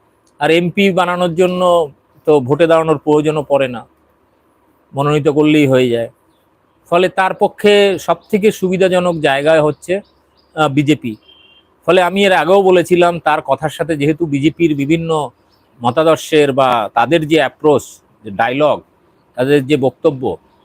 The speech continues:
তার সাথে অনেকটা মিল আছে এবং এই কারণে তিনি বিজেপি তার ক্ষেত্রে সবথেকে উপযুক্ত জায়গা। এবং এই কারণে সেই সময় আমরা বলেছিলাম বা অনেকেই বলেছিল যে, যখন এই বিষয় নিয়ে সমালোচনা করেছিলাম, তখন বলছে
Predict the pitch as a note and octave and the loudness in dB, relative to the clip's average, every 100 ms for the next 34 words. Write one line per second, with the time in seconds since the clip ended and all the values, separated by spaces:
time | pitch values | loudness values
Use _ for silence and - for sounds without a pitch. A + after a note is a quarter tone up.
0 | _ C3+ - E3+ F3 D#3 - - E3+ D3 | _ -8 -4 -2 0 0 -2 -4 -2 -2
1 | D3 C3+ - D#3 - _ _ - D#3+ F3 | -2 -2 -4 -10 -10 _ _ -6 -4 0
2 | E3 F3+ G3+ F3+ D3+ D3 G3+ - F3 E3+ | 0 2 2 0 -2 -6 -10 -8 -4 0
3 | D3+ D#3+ D#3+ F#3 F#3 E3 D#3+ D3 - D#3+ | 0 0 0 0 0 0 -2 -4 -8 -8
4 | - D3 - C#3+ - E3+ E3 C#3+ D3 C#3+ | -4 -4 -4 -6 -4 0 0 0 -2 -4
5 | - A#2+ G#2 E2 D2+ C#2+ _ _ _ _ | -4 -4 -4 -6 -8 -18 _ _ _ _
6 | _ _ - F#3 G3+ G#3 A3+ A3+ A#3 G#3 | _ _ -2 0 2 2 0 0 0 -2
7 | G3+ A3 G#3 G#3+ G3 G3+ G#3+ G#3 G3 F3+ | 0 2 4 2 2 2 2 0 0 -4
8 | D#3+ F3 E3+ F#3 F#3+ A#3 F#3+ F#3 D#3 E3 | 0 2 2 0 -2 0 2 2 0 -2
9 | F3 _ _ _ _ D3 D3+ D#3+ D#3 D3 | -2 _ _ _ _ -4 2 4 4 0
10 | D3 D3+ F3 F#3 F3 E3+ F#3 F3+ E3+ F#3 | -2 0 2 0 2 0 0 0 0 0
11 | F#3 F#3 F3 E3 F3 E3 E3 E3+ F3 E3 | 0 0 0 0 -2 0 -2 -2 -4 -2
12 | E3+ D3+ D3+ C#3+ | -2 -2 0 0